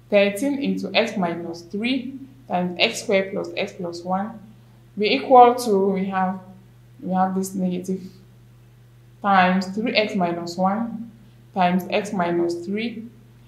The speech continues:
divided by thirteen times x minus three times x squared plus x plus one. So this is equal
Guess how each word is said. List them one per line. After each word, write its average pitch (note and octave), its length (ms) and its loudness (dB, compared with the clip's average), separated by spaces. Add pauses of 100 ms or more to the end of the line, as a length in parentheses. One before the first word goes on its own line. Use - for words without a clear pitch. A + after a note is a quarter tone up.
(280)
divided G#3 720 4
by F3 340 2
thirteen G3 500 2
times F3+ 340 2
x G#3 200 -2
minus F3 460 0
three A3 420 -4 (420)
times F#3 360 0
x - 340 -2
squared G#3+ 420 2
plus E3+ 280 -2
x F#3 260 -4
plus F3 440 -2 (200)
one. F3 480 -6 (500)
So B3 160 -2
this C#4+ 280 0
is G3+ 180 -4
equal G#3+ 420 6